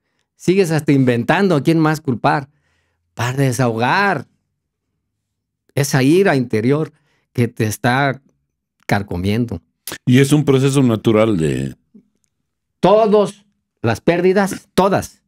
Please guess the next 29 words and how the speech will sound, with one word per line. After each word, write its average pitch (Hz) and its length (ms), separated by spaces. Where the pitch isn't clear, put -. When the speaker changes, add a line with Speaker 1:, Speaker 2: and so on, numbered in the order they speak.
Speaker 1:
No 139 60
Speaker 2:
Sí. 160 60
Speaker 1:
existe 180 280
una 170 160
sola 170 380
por 131 160
la 127 140
que 127 100
no 151 180
tengas 156 320
que 156 100
pasar 156 380
a 131 60
mayor 120 400
o 170 60
menor 151 300
grado 175 400
por 120 160
ese 147 180
proceso 123 500
que 107 100
estamos 117 360
iniciando 113 480
ahorita, 117 300
que 101 140
apenas 117 320
estamos 113 280
hablando 113 380
de, 95 160